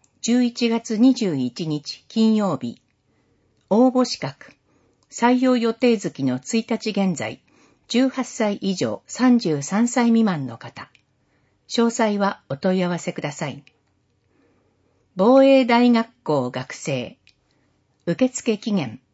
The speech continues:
十月十六日木曜日。応募資格。令和八年四月一日現在、十八歳以上、二十三歳未満の方。詳細は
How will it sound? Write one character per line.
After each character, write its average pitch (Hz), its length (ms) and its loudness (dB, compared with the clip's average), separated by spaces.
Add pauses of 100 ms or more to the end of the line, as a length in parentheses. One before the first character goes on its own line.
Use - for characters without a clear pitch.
(220)
十 240 240 2
月 233 340 -2
十 202 240 0
六 202 240 -4
日 - 400 -8
木 175 260 -2
曜 180 220 0
日。 - 180 -16 (840)
応 233 180 6
募 247 140 0
資 - 160 -8
格。 - 300 -10 (680)
令 277 240 4
和 190 120 -2
八 160 360 -4
年 131 260 -4
四 - 200 -4
月 247 420 -2
一 226 100 -4
日 226 220 -2
現 202 260 0
在、 120 240 -10 (400)
十 247 240 2
八 247 160 -2
歳 226 360 -2
以 214 160 -4
上、 120 360 -2
二 247 160 6
十 233 240 0
三 190 260 -4
歳 214 200 -2
未 208 160 0
満 165 260 -2
の 117 100 -10
方。 - 360 -18 (840)
詳 240 220 0
細 233 260 0
は 202 220 -6